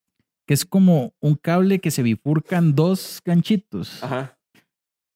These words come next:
Speaker 1: Mae, oh.
Speaker 2: Aquí en Costa Rica no se usaba eso, se usaba otra cosa. Algo más parecido como un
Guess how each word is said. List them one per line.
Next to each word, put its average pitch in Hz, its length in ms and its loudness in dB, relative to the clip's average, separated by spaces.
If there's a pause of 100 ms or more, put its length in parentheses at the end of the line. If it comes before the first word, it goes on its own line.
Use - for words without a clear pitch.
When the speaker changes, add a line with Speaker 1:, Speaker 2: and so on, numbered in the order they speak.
(100)
Speaker 1:
Mae, 117 460 0
oh. 127 200 0
Speaker 2:
Aquí 151 240 2
en 202 80 -2
Costa 196 200 -4
Rica 170 160 -4
no 185 80 0
se 185 60 0
usaba 165 300 0
eso, 160 180 -4
se 113 80 -12
usaba 131 200 -4
otra 156 140 -8
cosa. 143 380 -8
Algo 117 180 -6
más 151 120 -4
parecido 147 480 -6
como 147 220 -6
un 135 440 -8